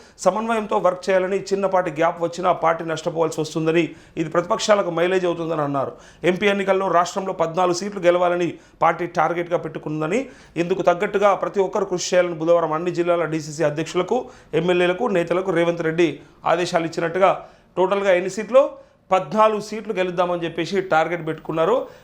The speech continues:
So, ఇది సాధ్యమా? ఇది సాధ్యమా అంటే అసాధ్యం, అసాధ్యం అని చెప్పేసి వాహిని టీవీ చెప్తా ఉంది. ఎందుకు అసాధ్యమో కూడా చెప్తాం. చేసిన సర్వేల ప్రకారం కూడా ఎనిమిది నుంచి తొమ్మిది సీట్లు దాటే పరిస్థితి లేదు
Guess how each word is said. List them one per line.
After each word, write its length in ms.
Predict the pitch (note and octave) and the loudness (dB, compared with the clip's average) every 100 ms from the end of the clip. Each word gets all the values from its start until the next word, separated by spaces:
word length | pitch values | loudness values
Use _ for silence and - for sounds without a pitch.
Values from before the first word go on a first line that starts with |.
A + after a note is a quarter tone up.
| - - | -8 0
So, 280 | G#3+ G3 G#3 C4 - _ - | 4 4 2 -4 -14 _ -8
ఇది 160 | G#3 A#3 | -4 2
సాధ్యమా? 640 | G#3 F#3 E3 E3 D#3+ D#3+ - - _ _ _ E3 | 4 4 4 0 2 0 -4 -18 _ _ _ -8
ఇది 120 | F3+ | -2
సాధ్యమా 460 | F#3+ F#3+ F3+ G3+ | 4 4 4 2
అంటే 480 | F#3 F3 B3+ D4+ - - _ _ _ | 0 2 2 2 -4 -20 _ _ _
అసాధ్యం, 640 | D3 - G3 F#3+ F3+ G3 D3 - _ _ _ | -4 6 6 6 0 -4 -4 -16 _ _ _
అసాధ్యం 640 | E3 D#3+ A#3 G3 F3+ A#3+ D#3+ - - | -2 6 6 6 2 2 0 -12 -12
అని 120 | F3+ | -4
చెప్పేసి 540 | F#3 F#3+ F#3+ A3+ F3+ F3 - - | -2 -2 -2 0 -2 -2 -10 0
వాహిని 300 | D#3 F#3+ F#3 | 2 2 0
టీవీ 220 | E3 E3 | -2 -4
చెప్తా 240 | D3+ - | -6 -4
ఉంది. 220 | C3 B2+ - - - | -6 -6 -12 -20 -8
ఎందుకు 220 | D#3 F3+ G3 | -4 0 2
అసాధ్యమో 400 | F#3+ F#3+ F#3+ F#3 | 4 2 0 -2
కూడా 140 | F#3 | 0
చెప్తాం. 400 | F3 - A3 C4+ - - _ _ - | -2 0 -2 -2 -8 -20 _ _ 0
చేసిన 280 | F#3+ G3 G3 | 2 2 0
సర్వేల 360 | F3+ E3+ F#3+ F#3+ | 0 0 2 0
ప్రకారం 460 | E3+ E3+ F3 F3 | 0 -2 -2 -2
కూడా 320 | E3 F3 E3 C3 - _ _ _ _ _ _ _ _ | 0 2 2 0 -10 _ _ _ _ _ _ _ _
ఎనిమిది 280 | D#3+ A3 A#3+ | 0 2 4
నుంచి 220 | A3+ A3+ | 2 0
తొమ్మిది 320 | A#3 G3 G3+ G3+ | -2 -2 -2 -2
సీట్లు 340 | G#3 G#3 G3+ | -4 -2 -2
దాటే 360 | D#3 E3 F3 F#3+ | 2 2 2 -2
పరిస్థితి 520 | - F3 F3 D#3+ F#3 | -2 -2 -2 -4 -2
లేదు 440 | D#3 D#3 D3 D#3+ | 0 -2 -2 -4